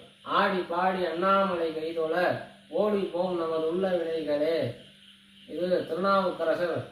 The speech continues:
அண்ணாமலையார் மேல தோத்திரம் செய்வது. இது ஒரு உபதேசமா நம்மளை நோக்கி அருளி செய்றார். தேடி சென்று திருந்தடி ஏத்துமின். சாமி எங்க பார்த்தாலும் சர்வ வியாபியா இருந்தாலும்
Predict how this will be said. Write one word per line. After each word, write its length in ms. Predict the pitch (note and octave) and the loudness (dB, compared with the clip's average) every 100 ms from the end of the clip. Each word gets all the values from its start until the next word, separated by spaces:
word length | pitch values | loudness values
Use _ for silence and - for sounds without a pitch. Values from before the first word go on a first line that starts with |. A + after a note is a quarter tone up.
| - | -14
அண்ணாமலையார் 760 | - F3+ G3 F#3 F3+ E3+ E3 D#3 | -4 0 2 2 0 0 0 -2
மேல 200 | D3+ D3 A#2+ E3 | -2 -4 -4 -2
தோத்திரம் 420 | F3 F3 E3 C#3+ | -4 -2 -2 -4
செய்வது. 380 | C#3+ C3+ A#2 - - - - - - - - | -4 -4 -6 -12 -20 -20 -20 -20 -20 -20 -6
இது 140 | E3+ | 0
ஒரு 160 | F3+ E3+ | 2 2
உபதேசமா 720 | E3 F#3+ G#3 F#3+ F3+ F3+ G3 F3+ A#2 - E3 | 2 4 4 2 0 2 2 2 -2 -8 -8
நம்மளை 260 | E3+ F3 | -2 0
நோக்கி 260 | F3 F3 F#3 | 0 -2 -2
அருளி 220 | E3+ F3 | -4 -4
செய்றார். 420 | D3+ D3+ C#3+ A#2+ - - - - - | -2 -2 0 -2 -6 -16 -20 -20 -8
தேடி 400 | E3+ G#3 A3 G3+ | 0 2 2 2
சென்று 400 | F3+ F3+ F#3 G3 | 0 -2 -2 -4
திருந்தடி 500 | F3 F3+ G3 F#3+ F3+ | -2 -2 0 0 0
ஏத்துமின். 840 | E3 D#3+ D#3+ D#3 D3 E3+ E3+ B2+ A2+ - - - - - - - - - - - - - - - - - - - - | 0 -2 -2 -6 -2 -2 -2 -4 -6 -12 -20 -20 -20 -20 -20 -20 -20 -20 -20 -20 -20 -20 -20 -20 -20 -20 -20 -20 -10
சாமி 640 | D#3 G3+ G3 G3+ G3 A#2+ A#2 - - | -2 -2 0 -2 -2 -2 -6 -12 -10
எங்க 260 | D#3+ F#3 G3 | -2 2 4
பார்த்தாலும் 580 | F#3+ F#3 F#3+ G3+ G3+ | 2 4 4 4 2
சர்வ 280 | F3 F#3 G3+ | 0 0 0
வியாபியா 440 | F#3 F#3 F3+ F#3 F3+ | 0 -2 0 0 0
இருந்தாலும் 800 | E3+ E3 E3 E3 F#3 F#3+ - | -2 -2 -2 0 2 2 0